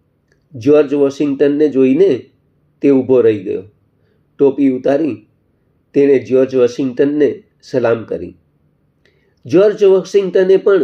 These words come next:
મસ્તક નમાવી તેને શિષ્ટાચાર કરતા પ્રણામ કર્યા. જ્યોર્જ વોશિંગ્ટનના મિત્રો ગોરા હતા. તેમની ચામડીનો તેમને અહંકાર હતો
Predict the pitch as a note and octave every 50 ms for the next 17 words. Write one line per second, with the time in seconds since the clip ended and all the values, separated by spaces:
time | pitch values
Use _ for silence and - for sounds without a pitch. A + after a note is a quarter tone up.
0 | - - _ _ _ _ _ _ _ _ _ _ - C#3 D3+ D#3 D#3 - - -
1 | - - D#3 D#3 D#3+ D3+ D#3+ E3 F#3 F#3 E3 C3+ - - _ _ _ _ _ _
2 | _ - D#3 D#3 D3+ D3 C#3 C3+ - D#3 C#3 - - F#3 F#3 F#3 F3+ - E3 D3+
3 | C#3 - C#3+ C#3 C3+ - - D#3 C#3 A#2 - _ _ _ _ _ _ _ - B2+
4 | B2 A#2+ A#2+ A#2 G#2+ G2 F#2+ G2 F2+ F2 E2+ - _ _ _ _ _ _ _ _
5 | _ _ _ _ _ _ _ _ _ _ _ _ _ _ _ _ _ _ _ _
6 | _ _ _ _ _ _ _ - A#2 A#2 C#3+ C3 C3 B2+ C3+ C3+ B2+ B2 A#2+ -
7 | D3+ C3+ B2 A#2+ C3+ B2+ C3 C3 C#3 C3+ B2 A#2+ A#2+ A#2 - - C#3+ D#3+ C#3 F2+
8 | - _ _ _ _ - C3+ A#2+ B2+ A#2+ A#2+ A2 G2+ G2 F#2+ - G2 F#2+ _ _
9 | _ _ _ _ _ _ _ _ _ _ _ _ - E3 D#3+ E3+ E3+ F3 D#3 C3+
10 | - C#3+ C#3 D3 D3+ D#3+ E3+ E3+ F3+ F#3 F#3+ F3 - D#3+ D3 C#3+ D#3 E3 F3 E3
11 | C#3 - - C3+ C3 C#3+ D3 D3 C3 C3+ B2 A2+ G#2+ G2+ G2+ F2+ - - F#2